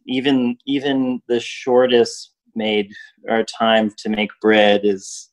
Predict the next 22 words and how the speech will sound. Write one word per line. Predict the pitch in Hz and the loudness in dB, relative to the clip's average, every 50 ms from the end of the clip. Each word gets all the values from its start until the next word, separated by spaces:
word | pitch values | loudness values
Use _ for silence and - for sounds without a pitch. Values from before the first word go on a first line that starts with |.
| _ _ | _ _
is | 110 107 - - | -8 -8 -8 -12
still | - - - 123 123 117 | -18 -4 0 0 2 2
at | 107 - _ | 0 -4 _
least | 101 101 95 - - - | -8 -8 -8 -10 -14 -8
forty-five | - 98 95 92 92 - - 92 92 87 _ | -8 -6 -6 -8 -10 -8 -8 -8 -8 -8 _
minutes. | 90 92 98 95 - - _ - - - _ - - - _ - - _ _ | -6 -6 -4 -6 -6 -10 _ -16 -16 -16 _ -20 -20 -20 _ -20 -20 _ _
So | - - - 127 117 113 110 107 110 110 110 _ _ _ _ _ _ _ _ _ _ - | -12 2 4 4 6 6 4 4 4 2 0 _ _ _ _ _ _ _ _ _ _ -6
a | 127 | 0
lot | 139 143 135 | 0 0 0
of | 147 147 | -2 -6
folks | - 143 135 135 - - - - _ | -4 -4 -4 -4 -4 -8 -18 -16 _
aren't | - 123 127 127 127 _ _ _ _ | -8 -6 -6 -6 -8 _ _ _ _
all | 113 120 123 127 | -4 -2 -2 -2
that | 123 139 143 151 - | -2 -2 -4 -4 -6
patient. | _ 156 151 160 160 - 190 180 - - | _ -6 -4 -4 -6 -12 -14 -14 -12 -12
I | 127 | -12
think | 127 131 127 120 - | -8 -8 -10 -4 -2
one | 131 127 | -2 -2
of | 123 | -2
the | 120 120 | -2 -2
reasons | 123 123 120 120 123 123 120 - | -2 -2 -2 -4 -6 -6 -6 -6
why | 110 113 113 113 113 113 113 113 113 113 110 110 | -2 4 6 6 8 6 6 4 4 0 -2 -4